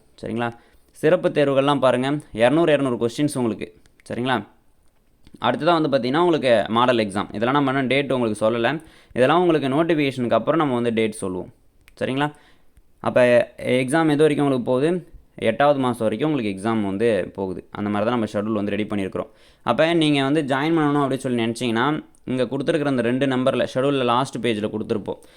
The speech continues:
இந்த ரெண்டு நம்பர்ல ஏதாவது ஒரு நம்பருக்கு நீங்க வந்து அறுநூத்தி எழுபத்தஞ்சு ரூபா பே பண்ணிட்டு,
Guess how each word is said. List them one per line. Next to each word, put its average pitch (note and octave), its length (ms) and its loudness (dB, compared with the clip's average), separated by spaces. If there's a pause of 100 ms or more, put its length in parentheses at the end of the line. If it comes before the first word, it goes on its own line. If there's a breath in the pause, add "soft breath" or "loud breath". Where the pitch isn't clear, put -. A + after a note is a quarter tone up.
(120)
இந்த B2 140 0
ரெண்டு D3 200 4
நம்பர்ல D#3 600 2
ஏதாவது D3 340 4
ஒரு D3 120 2
நம்பருக்கு C3 640 -2
நீங்க A#2 200 0
வந்து B2 160 2
அறுநூத்தி B2+ 520 2
எழுபத்தஞ்சு G#2+ 280 0
ரூபா A#2 180 0
பே A#2+ 220 0
பண்ணிட்டு, A#2 560 -2